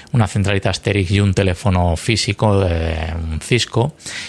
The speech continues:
y quiero mostrarlo físicamente cómo es y lo que está haciendo en ese momento, pues claro, de capturar de la pantalla, editar otro vídeo para montarlo, ¿no? Pues con ScreenFlow esto es posible, pero si lo quieres hacer en directo, pues no sabía muy bien cómo,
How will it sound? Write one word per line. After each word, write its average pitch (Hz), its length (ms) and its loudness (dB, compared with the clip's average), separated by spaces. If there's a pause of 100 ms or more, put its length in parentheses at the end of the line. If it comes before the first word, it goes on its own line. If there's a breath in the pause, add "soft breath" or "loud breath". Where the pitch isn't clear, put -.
y 123 100 0
quiero 110 220 2
mostrarlo 101 600 2
físicamente 104 760 2
cómo 110 280 4
es 131 260 2
y 98 160 4
lo 92 100 2
que 90 100 -2
está - 160 0
haciendo 120 280 2
en 113 80 4
ese 113 160 2
momento, 120 540 4 (400 loud breath)
pues 110 160 2
claro, 107 360 2 (300 loud breath)
de 113 180 0
capturar 110 460 0
de 113 80 4
la 113 100 2
pantalla, 107 560 0
editar 98 380 0
otro 101 240 0
vídeo 107 320 2
para 87 200 -2
montarlo, 117 600 0
¿no? 117 240 2
Pues 95 340 0
con 87 220 -2
ScreenFlow 101 580 -2
esto - 220 -4
es - 60 -6
posible, 127 480 2 (320 loud breath)
pero 147 160 2
si 135 100 2
lo 117 100 2
quieres 117 220 2
hacer 123 220 2
en 123 100 2
directo, 120 500 0
pues 120 320 2
no 107 280 6
sabía 98 340 0
muy 92 240 2
bien 95 340 2
cómo, 98 440 4